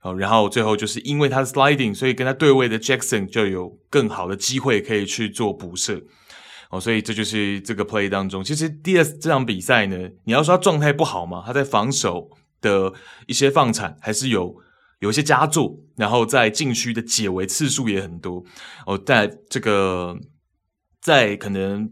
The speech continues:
半场阵地战，切尔西如果是半场阵地战的时候，Diaz 的防守还是让人放心的。可是在、呃，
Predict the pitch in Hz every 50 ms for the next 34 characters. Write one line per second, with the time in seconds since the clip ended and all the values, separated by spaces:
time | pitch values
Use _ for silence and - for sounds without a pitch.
0 | - _ - 170 147 120 - 98 87 92 - 156 143 147 139 131 110 123 117 101
1 | 98 - 170 151 120 110 135 135 131 110 107 - - 143 123 117 110 101 92 90
2 | 139 135 120 120 127 117 127 117 107 101 95 95 - 95 95 95 95 - 160 156
3 | 143 147 147 117 110 - 107 104 120 131 - 104 - - - 90 101 - - 143
4 | 127 113 123 117 104 98 98 98 113 104 95 92 92 92 87 90 90 87 - -
5 | 107 101 151 156 147 151 175 151 131 120 113 110 117 - - - - - - -
6 | - - - - - - - 110 104 101 95 92 90 90 90